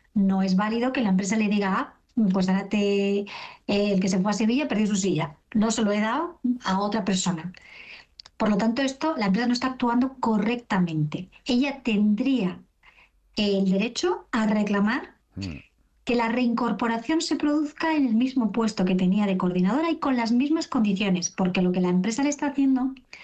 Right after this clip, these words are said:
Speaker 1: es una modificación sustancial de condiciones de trabajo.
Speaker 2: Ah.
Speaker 1: Tiene veinte días para reclamar, veinte días hábiles.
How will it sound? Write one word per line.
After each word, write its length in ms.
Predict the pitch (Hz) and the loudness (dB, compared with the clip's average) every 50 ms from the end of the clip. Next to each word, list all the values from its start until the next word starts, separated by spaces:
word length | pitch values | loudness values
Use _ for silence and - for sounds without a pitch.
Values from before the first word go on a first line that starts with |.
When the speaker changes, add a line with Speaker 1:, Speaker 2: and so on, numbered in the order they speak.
| - - - _ _ - | -20 -20 -20 _ _ -2
Speaker 1:
es 100 | 196 185 | 0 2
una 260 | 254 254 277 262 - | 2 2 0 -2 0
modificación 760 | - 208 202 202 185 190 185 190 185 - 196 190 185 220 226 220 | 2 2 2 4 4 2 2 0 0 0 0 0 2 2 0 0
sustancial 580 | - 254 - - 254 233 220 - 247 247 254 | 0 -4 -4 -2 0 0 0 0 0 0 2
de 120 | 269 262 262 | 0 0 0
condiciones 480 | - 190 185 185 180 196 214 247 240 | 0 2 2 2 2 2 0 2 0
de 80 | 262 214 | -2 -2
trabajo. 580 | - 180 170 - 262 294 294 - - 185 185 - - _ _ - - - - - | 0 0 0 0 0 -2 -2 -2 -2 -2 -2 -2 -6 _ _ -20 -20 -20 -12 -8
Speaker 2:
Ah. 140 | 98 92 92 117 - _ | -6 -6 -6 -8 -8 _
Speaker 1:
Tiene 240 | - 233 247 233 202 | 0 0 2 2 0
veinte 320 | 185 196 220 226 247 247 | 0 0 0 0 0 0
días 300 | 247 262 302 349 349 359 | 0 0 2 0 -2 -2
para 220 | - 269 226 202 | -2 -2 -2 0
reclamar, 500 | 185 180 180 180 160 170 165 160 156 156 - | 0 0 0 0 -2 -2 -2 -4 -4 -4 -2
veinte 240 | 190 180 180 190 196 | 0 2 2 2 0
días 260 | 233 269 277 269 - | 0 0 -2 -2 -2
hábiles. 560 | 214 202 185 180 156 - 185 185 - - _ | -2 0 0 0 -2 -4 -8 -10 -12 -16 _